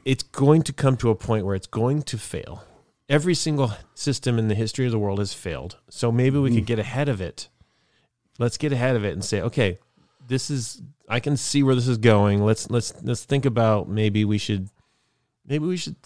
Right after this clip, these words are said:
Speaker 1: you know, change this a little bit." They should make a few tweaks. Th-, we don't have to
Speaker 2: Sure.
Speaker 1: stop capitalism. I
Speaker 2: Sure.
Speaker 1: love competition. I think competition is great. I think, you know, everybody should be inspired to be,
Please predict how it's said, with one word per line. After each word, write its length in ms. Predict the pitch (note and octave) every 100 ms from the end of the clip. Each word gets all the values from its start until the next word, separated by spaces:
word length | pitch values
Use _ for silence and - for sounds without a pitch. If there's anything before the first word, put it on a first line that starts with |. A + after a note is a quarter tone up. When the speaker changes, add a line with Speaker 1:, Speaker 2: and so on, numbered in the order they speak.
| _ _ _ -
Speaker 1:
you 80 | F2+
know, 80 | D#2
change 420 | - F#3 F#3 B2
this 200 | A2 -
a 40 |
little 220 | F2 E2
bit." 220 | D#2 - -
They 140 | C3+
should 160 | D3+ G#3
make 200 | C4 A#3+
a 40 |
few 160 | G3 G3+
tweaks. 540 | - G3+ A2 - - _
Th-, 160 | - G#3+ G3
we 80 |
don't 80 | A#3+
have 80 | G3+
to 100 | B2+
Speaker 2:
Sure. 140 | G3+
Speaker 1:
stop 240 | G#3+ C#3 -
capitalism. 480 | D3 E3 C3 A2 B2+
I 40 |
Speaker 2:
Sure. 80 | C3
Speaker 1:
love 200 | D3+ F3
competition. 720 | - G#2+ F#2 - G2 - F#2 F2+ - - -
I 60 | A#2+
think 140 | B2
competition 480 | - C#3 B2+ A#2+ A2
is 100 | G2
great. 420 | F#2+ G2 E2 - -
I 80 | A#2
think, 260 | D3 C3+ - _ _ _ _ -
you 120 | C#3
know, 80 | A#2+
everybody 320 | C3 C#3 C#3+
should 160 | - A#2+
be 80 | A#2
inspired 760 | - - B2 A#2 A#2 A#2 C3 - _ -
to 120 | A2+
be, 420 | A#2 A2 G#2 G2